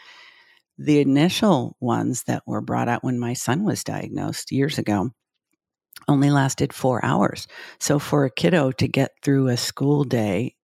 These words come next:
you know, medicated, he, in those days, always a he, had to make the pilgrimage to the nurse's office and stand in line with the other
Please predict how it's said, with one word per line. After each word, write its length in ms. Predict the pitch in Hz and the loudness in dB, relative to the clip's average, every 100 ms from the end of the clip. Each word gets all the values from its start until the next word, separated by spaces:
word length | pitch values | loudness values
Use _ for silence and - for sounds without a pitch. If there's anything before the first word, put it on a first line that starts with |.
| _ | _
you 100 | 139 | -4
know, 140 | 127 110 | -2 -2
medicated, 720 | - 156 185 123 - - - _ - _ _ _ _ _ | -2 0 -2 -4 -4 -2 -4 _ -20 _ _ _ _ _
he, 460 | - 113 107 147 - _ - | 0 0 2 -2 -8 _ -2
in 140 | 127 | 2
those 240 | 113 104 - | 2 0 -2
days, 400 | 104 80 151 - | -2 -2 -2 -4
always 300 | 107 107 143 | -2 -2 -2
a 40 | |
he, 320 | 135 139 143 _ _ _ _ - | -2 -4 -4 _ _ _ _ -8
had 300 | 139 127 - | -2 -2 0
to 100 | 139 | 2
make 320 | 104 92 - _ - | 2 0 -4 _ -8
the 80 | 131 | -4
pilgrimage 680 | 156 131 127 117 107 - | -4 -4 -2 -2 -2 -4
to 100 | - | -4
the 140 | - 127 | -2 0
nurse's 480 | 131 147 - 117 98 | 2 2 2 -2 -2
office 580 | 98 - 104 170 - - | -4 -2 -2 -2 -8 -4
and 180 | 127 131 | -2 -2
stand 380 | - 127 127 127 | 0 2 2 2
in 160 | 123 | 0
line 360 | 123 123 123 123 | 2 2 2 0
with 140 | 127 | -2
the 160 | 127 127 | -2 -2
other 420 | 147 139 113 135 | 0 0 0 -2